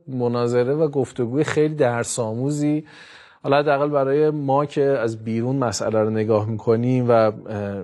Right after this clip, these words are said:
شاید یه مقدار به این معنا متخصص حوزه اقتصاد نیستیم، بسیار درس‌آموزه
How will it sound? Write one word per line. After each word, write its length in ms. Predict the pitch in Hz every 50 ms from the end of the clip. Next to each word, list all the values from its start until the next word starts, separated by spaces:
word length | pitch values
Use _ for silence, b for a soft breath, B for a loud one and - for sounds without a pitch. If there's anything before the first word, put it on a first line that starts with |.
| 80 80 - 92 95 87
شاید 480 | 85 - - - - 123 123 120 120 120
یه 160 | 113 110 113
مقدار 120 | 117 120 120
به 160 | 113 117 120
این 120 | 113 120
معنا 300 | 127 123 117 113 113 123
متخصص 600 | 123 120 110 - - - 110 107 - - 123 120
حوزه 280 | 131 117 107 104 110 101
اقتصاد 520 | 107 104 - - 104 - - 110 104 104
نیستیم، 540 | 110 107 104 - - - 143 143 147 151 143
بسیار 360 | 139 123 - - 139 135 143
درس‌آموزه 1040 | 156 156 143 123 117 113 113 - - 127 117 117 120 123 135 143 156 160 160 160 160